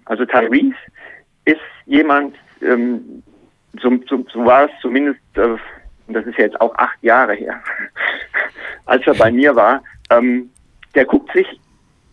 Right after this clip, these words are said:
ein N-B-A-Spiel an, aber nicht zur Unterhaltung. Der guckt sich ein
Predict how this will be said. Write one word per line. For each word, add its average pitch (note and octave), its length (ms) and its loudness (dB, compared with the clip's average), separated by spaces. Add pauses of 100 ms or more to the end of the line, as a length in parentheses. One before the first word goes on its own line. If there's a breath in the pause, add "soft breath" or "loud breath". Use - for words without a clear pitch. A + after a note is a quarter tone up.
(680)
ein - 60 0
N-B-A-Spiel C3 720 2
an, G3+ 240 -2 (160)
aber C#3+ 160 2
nicht D3+ 200 -2
zur B2+ 100 -2
Unterhaltung. B2+ 560 -2
Der - 100 -4
guckt - 200 -6
sich C3 100 -6
ein - 60 -2